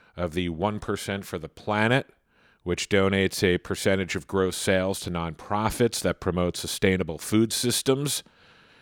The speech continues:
And they also co-founded a program called Farm to Families, which is pretty awesome. And you can find that at, uh, wildwillowfarm dot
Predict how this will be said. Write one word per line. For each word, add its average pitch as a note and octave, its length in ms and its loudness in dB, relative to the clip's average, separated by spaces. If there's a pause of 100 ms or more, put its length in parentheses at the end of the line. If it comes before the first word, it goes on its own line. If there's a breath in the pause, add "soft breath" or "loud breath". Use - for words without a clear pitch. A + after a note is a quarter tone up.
(140 soft breath)
And E2 240 -4
they F2 80 2
also F2+ 280 0
co-founded G2 600 2
a F2+ 60 -4
program F#2+ 560 0
called F2 320 -2
Farm F#2+ 400 -2
to F2+ 100 -12
Families, B2 840 0 (380 soft breath)
which E2+ 160 -8
is F2 100 -4
pretty F2+ 360 -4
awesome. F2 640 -4 (600 soft breath)
And D2+ 240 -8
you D2+ 80 -10
can D#2 160 -10
find F2 500 0
that F#2 240 4
at, F2 300 2
uh, E2 260 4
wildwillowfarm G2+ 1600 4 (460 soft breath)
dot F2 300 0